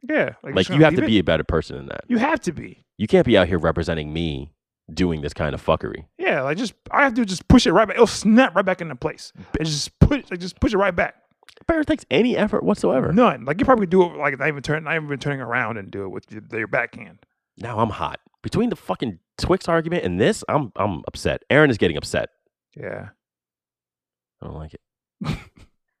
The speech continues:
Speaker 2: Um, well, okay. So you had a good week,
Speaker 1: Yeah,
Speaker 2: I
Speaker 1: it
Speaker 2: guess,
Speaker 1: was,
Speaker 2: right?
Speaker 1: yeah, it was
Speaker 2: I see you
Speaker 1: that
Speaker 2: got, I see you got a, a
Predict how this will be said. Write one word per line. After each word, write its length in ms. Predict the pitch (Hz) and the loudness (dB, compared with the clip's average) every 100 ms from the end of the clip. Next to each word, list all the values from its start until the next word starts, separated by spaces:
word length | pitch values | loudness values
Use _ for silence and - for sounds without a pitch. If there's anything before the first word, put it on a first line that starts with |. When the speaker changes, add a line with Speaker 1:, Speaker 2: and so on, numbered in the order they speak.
| _ _ _ - - _ _ _ | _ _ _ -20 -20 _ _ _
Speaker 2:
Um, 680 | - 117 120 120 120 110 - - _ _ _ _ _ _ _ _ _ _ | 2 6 6 6 4 -2 -12 -20 _ _ _ _ _ _ _ _ _ _
well, 240 | - 135 - - | 4 4 4 0
okay. 320 | - 95 104 - _ | 2 2 2 -6 _
So 220 | - 95 | 4 4
you 100 | 92 | 6
had 80 | 101 | 2
a 40 | |
good 120 | 82 76 | 2 -4
week, 280 | 76 - _ _ _ _ _ _ _ | -6 -8 _ _ _ _ _ _ _
Speaker 1:
Yeah, 280 | 208 107 104 | -10 -10 -6
Speaker 2:
I 40 | |
Speaker 1:
it 40 | 113 | -2
Speaker 2:
guess, 80 | 147 - | -2 -4
Speaker 1:
was, 100 | - | -4
Speaker 2:
right? 220 | 80 90 _ _ _ - | -4 -4 _ _ _ -8
Speaker 1:
yeah, 340 | - 208 139 - | 0 2 2 -2
it 60 | 151 | 4
was 180 | 160 151 | 4 4
Speaker 2:
I 40 | |
see 140 | - | 0
you 60 | 104 | 4
Speaker 1:
that 60 | 95 | 4
Speaker 2:
got, 160 | 87 | 4
I 40 | 62 | 2
see 140 | - | 0
you 40 | |
got 280 | 92 82 76 | 2 2 2
a, 80 | 73 _ - | -2 _ -8
a 160 | 73 78 | -8 -8